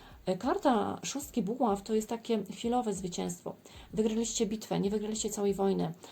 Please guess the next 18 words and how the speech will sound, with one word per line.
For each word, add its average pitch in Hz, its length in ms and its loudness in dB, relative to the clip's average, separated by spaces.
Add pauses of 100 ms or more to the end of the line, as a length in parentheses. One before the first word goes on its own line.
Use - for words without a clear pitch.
(180)
A 196 100 0
tak 214 160 0
więc 214 200 2
tutaj 233 420 4
możecie, 208 800 2
e, 202 80 0 (720)
odnieść 233 340 2
takie 208 280 0
prowizoryczne 202 920 0 (120)
odczucie, 208 680 0 (340)
że 190 220 4
coś, 226 380 2
co - 180 0
może 208 340 2
źle 185 280 0
od-, 214 160 0 (260)
odbieraliście, 226 600 0
może 196 240 0